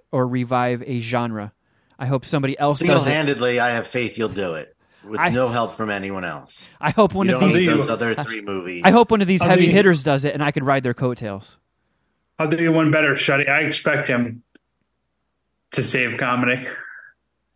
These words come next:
Speaker 1: You know what?
Speaker 2: If he doesn't, we might have to replace him on here.
Speaker 3: <laughs>
Speaker 1: I can't
Speaker 3: Carl's gonna
Speaker 1: handle this.
Speaker 3: dump his ass if he doesn't completely save comedy. <laughs>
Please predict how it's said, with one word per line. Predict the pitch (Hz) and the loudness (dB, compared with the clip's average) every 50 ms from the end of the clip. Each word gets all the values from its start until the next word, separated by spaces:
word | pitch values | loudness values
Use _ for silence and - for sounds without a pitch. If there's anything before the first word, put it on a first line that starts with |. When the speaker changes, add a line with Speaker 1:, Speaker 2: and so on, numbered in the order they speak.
| _ _ _ _ _ _ - 139 | _ _ _ _ _ _ -12 -8
Speaker 1:
You | 139 143 | -4 -2
know | 143 | 0
what? | 143 143 139 - _ _ _ _ _ _ _ _ _ - | 0 0 -2 -4 _ _ _ _ _ _ _ _ _ -4
Speaker 2:
If | - 147 | -4 -4
he | |
doesn't, | 123 143 151 170 160 160 147 127 | 0 2 2 2 2 2 0 0
we | 123 131 | 0 0
might | 131 135 143 135 | 0 0 0 0
have | 143 139 135 | 0 -2 -2
to | - 120 | -2 -2
replace | 113 107 101 - - 127 131 135 - - | -2 -2 -2 -4 -4 -2 -2 -2 -2 -2
him | 113 101 98 | -4 -4 -4
on | 95 92 87 | -6 -8 -8
here. | 87 92 87 87 87 82 _ _ _ _ _ _ _ _ _ _ _ _ _ _ _ - | -10 -12 -12 -12 -14 -16 _ _ _ _ _ _ _ _ _ _ _ _ _ _ _ -20
Speaker 3:
<laughs> | - - _ - - _ _ _ _ _ _ _ _ _ _ - - | -20 -20 _ -20 -20 _ _ _ _ _ _ _ _ _ _ -12 -12
Speaker 1:
I | 139 | -12
can't | - _ - - - - - _ _ _ - 120 - - | -12 _ -20 -20 -20 -20 -20 _ _ _ -20 -16 -8 -4
Speaker 3:
Carl's | 120 160 165 - | 0 0 2 2
gonna | 147 131 123 | 0 0 -2
Speaker 1:
handle | |
this. | 110 | -2
Speaker 3:
dump | 113 135 143 139 135 | -2 -2 -2 0 -2
his | 123 113 120 | 0 0 0
ass | 117 117 117 113 - 131 | 0 0 0 -2 -2 -2
if | 123 | -2
he | 123 | 0
doesn't | 123 127 117 120 117 113 | 0 0 -2 -2 -2 -2
completely | 120 117 113 123 127 120 123 123 | -2 -2 0 0 2 2 2 0
save | 113 120 127 123 113 120 | 0 0 -2 -2 -2 -2
comedy. | 127 123 120 120 120 120 127 | -4 -2 -2 0 0 -2 -2
<laughs> | - | -4